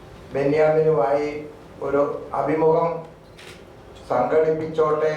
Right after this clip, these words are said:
എന്ന് എലിയാസാർ ചോദിച്ചപ്പോൾ ഞാൻ വിലക്കിയതാണ്. കാരണം, ആ, നൂറ്, ആ,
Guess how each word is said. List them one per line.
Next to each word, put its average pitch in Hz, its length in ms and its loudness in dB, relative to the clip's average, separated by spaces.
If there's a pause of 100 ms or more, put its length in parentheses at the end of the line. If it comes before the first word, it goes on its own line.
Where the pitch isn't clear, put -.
(300)
എന്ന് 131 260 -6 (300)
എലിയാസാർ 135 580 0 (320)
ചോദിച്ചപ്പോൾ 120 640 -2 (340)
ഞാൻ 123 180 0 (440)
വിലക്കിയതാണ്. 143 800 0 (1040)
കാരണം, 127 480 0 (1400)
ആ, - 20 0 (1400)
നൂറ്, 175 520 2 (1600)
ആ, - 20 2